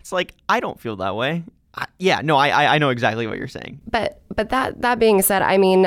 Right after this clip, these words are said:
Speaker 2: um, millennials are, uh, coming up on, from a demographic standpoint of having the largest purchasing power, and then Gen Z is, is very close behind that.
Speaker 1: Right.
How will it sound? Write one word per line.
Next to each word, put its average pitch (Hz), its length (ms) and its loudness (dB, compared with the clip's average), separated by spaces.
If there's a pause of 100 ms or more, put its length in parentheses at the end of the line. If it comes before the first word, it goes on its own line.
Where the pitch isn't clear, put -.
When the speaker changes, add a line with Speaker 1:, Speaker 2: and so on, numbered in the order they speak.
Speaker 2:
um, 165 360 2 (120)
millennials 202 640 2
are, 175 260 0 (180)
uh, 165 200 -2
coming 170 260 2
up 160 160 0
on, - 220 0
from 180 160 2
a 156 40 0
demographic 160 600 0
standpoint 156 500 0
of 156 60 0
having 147 280 0
the 147 80 -2
largest 147 320 -4
purchasing 160 440 -4
power, 156 340 0 (340)
and 180 240 2
then 160 440 2
Gen 175 260 2
Z 156 220 -2
is, 139 240 -4 (200)
is 165 360 -8 (180)
very 160 340 -2
close - 300 -8
behind 139 400 -4
that. 143 180 -2
Speaker 1:
Right. 104 120 -14